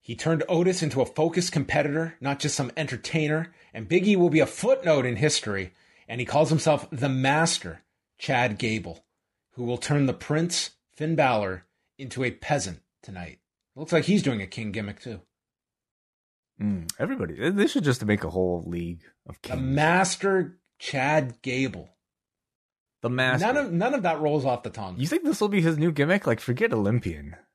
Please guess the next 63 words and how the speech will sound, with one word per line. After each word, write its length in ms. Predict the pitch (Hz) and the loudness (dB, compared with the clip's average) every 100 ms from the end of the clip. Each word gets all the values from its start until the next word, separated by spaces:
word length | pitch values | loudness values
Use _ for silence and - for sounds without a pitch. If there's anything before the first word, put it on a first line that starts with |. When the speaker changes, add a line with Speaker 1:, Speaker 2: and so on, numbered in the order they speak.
| _ - | _ -6
Speaker 2:
This 160 | 196 | -2
guy 200 | - 123 | 2 4
has 180 | 110 101 | 4 4
a 80 | 101 | 2
fi-, 240 | - - - | 0 -4 -2
a 80 | |
fine 340 | 110 - 139 151 | -6 0 0 2
arts 200 | 147 143 | 0 0
with 100 | 113 | -4
a 40 | |
focus 220 | 101 131 - | 0 0 2
Speaker 1:
Did 60 | |
you 40 | 269 | 2
Speaker 2:
on 60 | |
Speaker 1:
hear, 120 | 320 | 2
like, 160 | 320 247 | 2 2
Speaker 2:
media 120 | 135 | 2
Speaker 1:
Corey 220 | 180 202 - | 2 2 2
Speaker 2:
design. 140 | - | 2
Speaker 1:
Graves 540 | 160 170 208 190 - - _ _ | 2 2 0 -2 -8 -12 _ _
almost 680 | 156 180 214 226 220 - _ | -2 0 2 0 -2 -8 _
brought 320 | 147 170 165 | -2 2 2
up 320 | 151 180 - | 2 0 -2
that 200 | 156 143 | -2 -2
he 180 | - 156 | 0 2
was 180 | 160 147 | 2 2
an 80 | 147 | 2
Olympian 480 | 127 131 160 175 | 0 0 2 2
when 140 | 165 139 | 2 2
they 100 | 127 | 0
made 160 | 131 | 0
the 80 | 139 | 0
comparison 460 | - 101 123 127 147 | -2 -2 0 0 -2
to 60 | |
Kurt 220 | - 147 131 | 0 2 2
Angle, 400 | 120 143 180 - | 0 0 0 2
and 100 | 151 | 2
it 40 | |
was 120 | 151 156 | 2 2
almost 340 | 170 185 208 | 2 2 2
like 140 | 190 | 2
they 120 | 170 139 | 2 -2
caught 300 | - 165 165 | 0 0 0
themselves 600 | 127 - 110 107 - - | -4 0 0 2 -2 2
<laughs> 20 | |
and 160 | 175 | 2
just 160 | 131 - | 2 0
stopped 640 | - - 170 151 127 - - 208 156 | -2 0 2 2 0 -6 -14 -8 -4
because 240 | 151 156 | 0 2
he 60 | 156 | 2
was, 100 | 151 | 2
like, 140 | 151 | 2
mid-sentence 680 | 156 185 - 165 165 139 135 | 0 0 0 0 2 0 0
trying 200 | 147 135 | 0 2
to 60 | 127 | 0
point 260 | - 135 | 0 2
out 160 | 131 127 | 2 0
he's 240 | 143 127 | -2 2
an 80 | 139 | 2
Olympian. 480 | 123 135 135 110 101 | 2 -2 -2 -4 -4
It's 100 | - | -2
almost 280 | 147 151 143 | 0 0 0
like 200 | 131 | 0